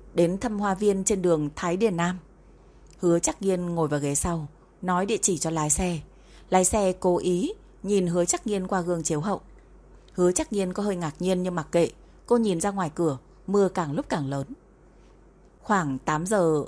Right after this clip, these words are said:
hai mươi lăm phút, xe dừng lại ở cổng Thâm Hoa Viên.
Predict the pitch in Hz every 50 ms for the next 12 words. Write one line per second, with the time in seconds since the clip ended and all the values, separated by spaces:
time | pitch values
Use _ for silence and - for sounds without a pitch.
0 | - - - - - - 202 190 180 180 180 170 156 - 285 349 - - - -
1 | - - - 240 233 208 196 185 165 165 165 156 - - - - - - - -
2 | - - 185 156 - - 190 165 147 139 127 - - - - - - - - 202
3 | 196 185 208 196 175 170 180 185 175 160